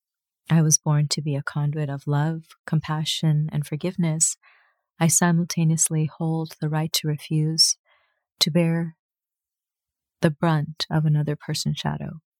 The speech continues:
And I think that applies to all human beings, regardless of gender. There is a line between being loving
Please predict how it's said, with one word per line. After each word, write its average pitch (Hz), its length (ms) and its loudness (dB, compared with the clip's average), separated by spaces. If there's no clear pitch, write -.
And 175 120 4
I 165 120 4
think 165 260 0
that 156 160 2
applies 156 420 0
to - 200 -8
all 156 140 0
human 156 360 0
beings, 160 580 -4
regardless 160 520 0
of - 120 -8
gender. 160 520 -2
There 170 180 6
is 165 180 2
a 170 120 -2
line 160 500 -2
between 156 600 -2
being 165 280 2
loving 180 640 -2